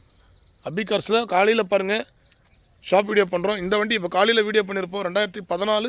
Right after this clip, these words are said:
சிங்கிள் ஓனர் வண்டிங்க, ஒரே ஓனர் வண்டி. கே வி ஹண்ட்ரட் சார், ரெண்டாயிரத்தி பத்தொன்பது மாடல், லேட்டஸ்ட் வண்டி. இந்த வண்டி ரெண்டு லட்சத்தி நாற்பதாயிரம் ரூபா தான் கேட்குறோம்,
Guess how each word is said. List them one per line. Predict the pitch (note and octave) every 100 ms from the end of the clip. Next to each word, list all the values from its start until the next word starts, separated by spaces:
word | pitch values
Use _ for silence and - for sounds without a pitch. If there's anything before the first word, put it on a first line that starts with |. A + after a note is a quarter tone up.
| G#3+
சிங்கிள் | A3 C4 C4+ A#3
ஓனர் | A3 G#3+
வண்டிங்க, | F#3 D#3+ C#3 C3+ _ _ _ _ D3
ஒரே | F3 A3+ G#3+
ஓனர் | G3+ F#3
வண்டி. | F3+ G#3+ C4+ _ _ _ _ - - _ -
கே | A#3 B3
வி | A#3+ A#3
ஹண்ட்ரட் | G#3 G3 E3+ -
சார், | C#3 - -
ரெண்டாயிரத்தி | D3 G3+ G#3 F#3 B3
பத்தொன்பது | F#3 F3 C4 B3 G3+
மாடல், | F3 D#3 D3 -
லேட்டஸ்ட் | E3 G#3 G#3+ - E3+
வண்டி. | C#3 B2 _ _ _ _ _ _ -
இந்த | C#3 E3+
வண்டி | G3+ F#3+
ரெண்டு | G#3 A#3
லட்சத்தி | G3+ F#3+ F3+
நாற்பதாயிரம் | F#3 G3 F#3 F3+
ரூபா | F#3+
தான் | F#3
கேட்குறோம், | E3 E3 A3